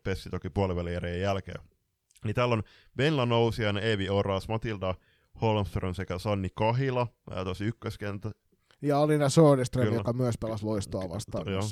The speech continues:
Speaker 1: no, loistava nosto. Ää, sen lisäksi Aada Heikkinen ja Iida Sinkko Oiffista mukana.
Speaker 2: Eli kovan luokan vahvistuksia, ja siellä itse asiassa, ää,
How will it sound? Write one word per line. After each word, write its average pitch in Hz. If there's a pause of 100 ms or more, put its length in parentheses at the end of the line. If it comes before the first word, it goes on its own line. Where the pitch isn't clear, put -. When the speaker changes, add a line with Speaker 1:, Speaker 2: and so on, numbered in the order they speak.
Speaker 1:
no, 98
loistava 104
nosto. 110 (500)
Ää, 107
sen 135
lisäksi 117 (500)
Aada 117
Heikkinen 95 (260)
ja 95
Iida 104
Sinkko 98
Oiffista 101
mukana. 95 (580)
Speaker 2:
Eli 104
kovan 214
luokan 143
vahvistuksia, 135
ja 127
siellä 120
itse 131
asiassa, 135 (120)
ää, 123